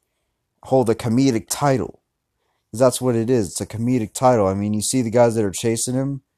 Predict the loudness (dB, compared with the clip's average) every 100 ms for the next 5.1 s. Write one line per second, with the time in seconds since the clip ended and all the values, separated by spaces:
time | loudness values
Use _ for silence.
0 | _ _ _ _ -6 -4 -2 4 4 4
1 | -2 -2 0 -2 -2 2 2 2 2 2
2 | 2 0 -2 -4 -10 _ _ _ _ -4
3 | 2 4 4 2 0 0 0 0 -2 -6
4 | -2 0 0 -4 _ -10 -8 -8 -8 -10